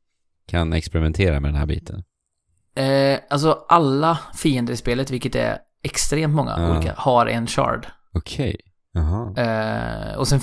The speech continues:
Speaker 2: har de ju olika drop rate. Alltså fladdermössen är ju liksom det, den som har förmodligen en av de, eh, mest generösa drop ratesen, för den är ganska liksom basic.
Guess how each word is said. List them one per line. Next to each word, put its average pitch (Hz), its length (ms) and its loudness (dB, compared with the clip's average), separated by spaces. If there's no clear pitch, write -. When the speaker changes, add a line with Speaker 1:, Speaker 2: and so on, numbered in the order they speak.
Speaker 2:
har 135 100 2
de 127 120 2
ju 131 60 -2
olika 120 400 -2
drop 120 340 6
rate. 123 340 6
Alltså - 160 -2
fladdermössen 123 600 0
är 113 100 0
ju 107 120 0
liksom 107 240 -4
det, 104 300 -2
den 107 180 -2
som 113 160 -6
har 107 160 -2
förmodligen 104 480 -4
en 107 140 -6
av 107 120 -6
de, 107 120 -10
eh, 98 240 0
mest 113 240 0
generösa 123 460 2
drop 117 200 -2
ratesen, 120 260 -4
för 117 100 -4
den 110 120 -2
är 110 40 -4
ganska 110 340 -6
liksom 107 340 -8
basic. 110 400 -2